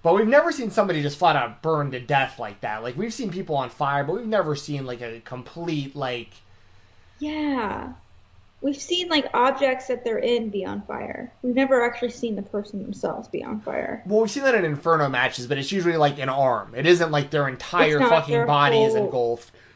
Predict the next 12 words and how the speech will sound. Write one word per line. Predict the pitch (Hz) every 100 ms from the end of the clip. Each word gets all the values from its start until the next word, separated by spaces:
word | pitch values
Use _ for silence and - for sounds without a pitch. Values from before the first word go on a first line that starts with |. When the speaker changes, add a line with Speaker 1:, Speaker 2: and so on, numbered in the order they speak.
| _ _ _ _ _
Speaker 2:
It's | 214 269
not | 247
a | -
cremation, | - 254 214 190 - 165 180 240
which | 226 151
Speaker 1:
Right. | 143 220
Speaker 2:
is | 208
what | -
we | 214 208 _ -
witnessed | 220 165 175 220 - -
on | - - - 240 - _ _ _ _ _ _ _ - - - 214
Sunday. | 196 165 - 233